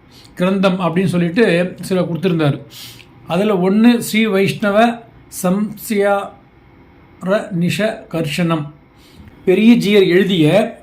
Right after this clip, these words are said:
ஸ்ரீ வைஷ்ணவர்களின் நடைமுறைகளின் தொகுப்பு. இதற்கு பிள்ளை லோகம் ஜீயர்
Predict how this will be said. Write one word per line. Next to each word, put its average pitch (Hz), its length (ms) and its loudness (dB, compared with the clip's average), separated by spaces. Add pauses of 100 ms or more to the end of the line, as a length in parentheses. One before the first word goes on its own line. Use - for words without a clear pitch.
ஸ்ரீ 226 380 2
வைஷ்ணவர்களின் 196 680 -2 (300)
நடைமுறைகளின் 196 680 -2
தொகுப்பு. 160 520 -2 (400)
இதற்கு 185 340 -2
பிள்ளை 196 320 0
லோகம் 196 440 0
ஜீயர் 185 400 0